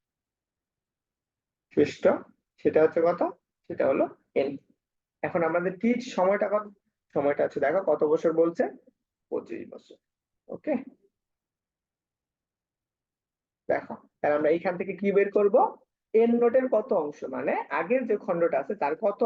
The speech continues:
অংশ সেটা আমরা একটু বের করে ফেলি। তাহলে আমরা একটু n divided by, n divided by n naught আমরা এইভাবে লিখি। তাহলে e to the power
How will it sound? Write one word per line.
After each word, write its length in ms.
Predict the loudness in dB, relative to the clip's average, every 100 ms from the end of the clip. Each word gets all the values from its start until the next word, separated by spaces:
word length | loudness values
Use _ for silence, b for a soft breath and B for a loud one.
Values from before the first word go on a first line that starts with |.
| -2
অংশ 140 | -2 -6
সেটা 180 | -4 -4 -2
আমরা 120 | -2
একটু 120 | -2 0
বের 120 | 0 0
করে 140 | 0 0
ফেলি। 180 | -4 -8 _ b
তাহলে 180 | b -2
আমরা 120 | 0 -2
একটু 120 | -4 -2 0
n 20 | 2
divided 380 | 2 2 2 0 0
by, 120 | 0 0 -2 -14 _ _ -2 -2
n 20 | -2
divided 300 | -2 -2 -2 -4
by 80 | -4 -2 -4
n 40 | -6
naught 160 | -14 -12
আমরা 120 | -6 -2
এইভাবে 240 | 0 0 0
লিখি। 180 | -4 -10 _ _ _ -6
তাহলে 180 | -2 0
e 20 | 0
to 60 | 0
the 60 | -2 2
power 240 | 2 2